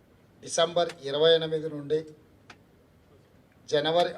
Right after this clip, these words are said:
ఆరు తారీఖు వరకు ఎనిమిది పని దినాలలో గ్రామ సభలు ఏర్పాటు చేయడం ద్వారా ఈ అప్లికేషన్లు ముందే గ్రామాలకు పంపించి ప్రజలకు అందుబాటులో పెట్టి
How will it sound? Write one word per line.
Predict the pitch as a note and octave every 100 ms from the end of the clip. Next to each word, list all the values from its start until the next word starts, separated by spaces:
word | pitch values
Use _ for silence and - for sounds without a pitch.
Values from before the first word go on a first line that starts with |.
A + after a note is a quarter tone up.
| D3+
ఆరు | D#3+ E3+ E3+
తారీఖు | D#3+ D#3+ D#3 C#3+
వరకు | C#3 C3+ - - _ _ _ _ _ _ _ _ _ _ _ C3+
ఎనిమిది | C#3+ E3 F3 E3 C#3+
పని | E3 E3+
దినాలలో | E3 E3 E3 E3 D#3+ D3+ - - - _ _ _ _ _ _ -
గ్రామ | C3 D3+ F3 E3+
సభలు | F3 E3+ D#3 D#3+
ఏర్పాటు | D#3+ D#3 D#3 -
చేయడం | D3 D3 C#3 C3
ద్వారా | C#3 C3+ - - - - - _ _ - - _ _ -
ఈ | D#3 C#3
అప్లికేషన్లు | - F3 F#3+ F#3 F#3 F3 D#3
ముందే | E3 E3 F3 E3+
గ్రామాలకు | D3+ D#3 E3 E3 D#3+ -
పంపించి | C#3+ C#3 D3+ - F3 - - _ _ _ _ - _ _ _ _ - -
ప్రజలకు | C#3+ E3 F3+ E3 C#3+
అందుబాటులో | D3+ D#3+ D#3+ - D3
పెట్టి | - B2+ F3